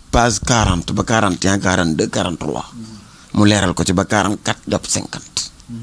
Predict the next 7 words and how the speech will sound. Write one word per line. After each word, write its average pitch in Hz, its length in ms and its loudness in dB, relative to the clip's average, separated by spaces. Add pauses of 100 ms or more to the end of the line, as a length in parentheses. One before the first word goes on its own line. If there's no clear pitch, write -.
(920)
Mu 90 100 4
leeral 117 320 4
ci, 330 180 2 (920)
daal 107 400 2
di 120 160 6
wax 139 280 4
ni, 80 220 -2